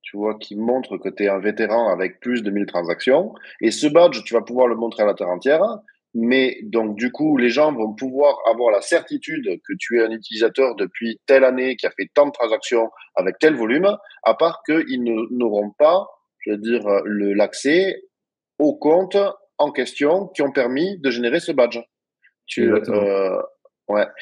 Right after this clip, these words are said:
Speaker 1: Ce qui est la différence actuelle, parce que sans Sysmo, ce que je veux dire, c'est que si tu veux prouver, euh, je veux dire à quelqu'un, euh, « Tiens, euh, moi, euh, je suis dans les cryptos depuis longtemps, euh, je pèse, j'ai fait des tas de transactions », t'es obligé de balancer ton wallet. Ce qui est un peu primitif. Tu vois ce que je veux dire, c'est, euh,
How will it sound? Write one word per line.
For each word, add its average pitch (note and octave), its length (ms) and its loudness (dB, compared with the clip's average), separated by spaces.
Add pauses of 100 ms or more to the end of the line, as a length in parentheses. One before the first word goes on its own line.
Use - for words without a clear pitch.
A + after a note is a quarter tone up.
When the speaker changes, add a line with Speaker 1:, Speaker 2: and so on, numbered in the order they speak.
(120)
Speaker 1:
Ce - 60 -14
qui D3 100 2
est - 20 6
la C3 80 8
différence D3 420 -2
actuelle, F3 340 2
parce - 160 -6
que C3 80 -4
sans F3+ 200 0
Sysmo, D#3 560 -2
ce - 140 -14
que A2+ 80 -4
je - 20 0
veux G#2 40 -4
dire, A2+ 140 2
c'est A2 160 -6
que - 100 -4
si D3+ 140 -4
tu D#3 160 -4
veux D#3+ 160 4
prouver, D3 480 2 (300)
euh, G#2 100 2
je G2+ 100 -4
veux G#2+ 40 -4
dire A#2+ 100 4
à A#2+ 80 6
quelqu'un, B2+ 460 2
euh, « G2+ 160 4
Tiens, D3+ 280 2
euh, G#2 140 4
moi, C3 440 6
euh, G2+ 60 2
je - 60 -6
suis - 140 -12
dans A#2+ 100 2
les A#2 80 2
cryptos A#2+ 280 -6
depuis - 180 -8
longtemps, B2 500 0
euh, G2 80 -2
je G#2 140 -2
pèse, B2+ 360 2
j'ai F#2+ 180 -8
fait G#2+ 80 0
des G#2 100 -4
tas A2+ 80 -2
de G#2+ 120 -10
transactions », E3+ 480 2 (300)
t'es B2 80 0
obligé A#2 160 -2
de D3+ 80 -6
balancer C3 280 4
ton D#3+ 100 2
wallet. D3 240 6 (680)
Ce - 100 -16
qui A#2 100 -4
est A#2+ 160 0
un B2+ 80 0
peu D#3 160 -6
primitif. C#3 420 -8 (300)
Tu - 80 -10
vois F#2+ 60 -6
ce - 80 -14
que G2+ 100 -8
je G2 40 -4
veux G2 60 -4
dire, F#2+ 220 0
c'est, G2 300 0
euh, F2+ 220 4